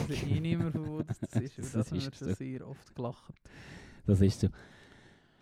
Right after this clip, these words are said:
Speaker 2: Ähm, jetzt wollte ich irgendwo anfangen, aber hab's vergessen.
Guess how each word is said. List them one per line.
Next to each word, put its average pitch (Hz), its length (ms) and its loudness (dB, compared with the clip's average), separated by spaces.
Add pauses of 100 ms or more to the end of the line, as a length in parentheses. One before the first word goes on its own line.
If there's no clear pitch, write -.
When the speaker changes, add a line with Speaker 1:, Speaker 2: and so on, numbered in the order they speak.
(580)
Speaker 2:
Ähm, 120 500 12 (1700)
jetzt - 240 -6
wollte 110 140 0
ich 104 60 -4
irgendwo 135 200 4
anfangen, 135 400 6
aber 110 60 6
hab's 104 100 0
vergessen. 104 520 0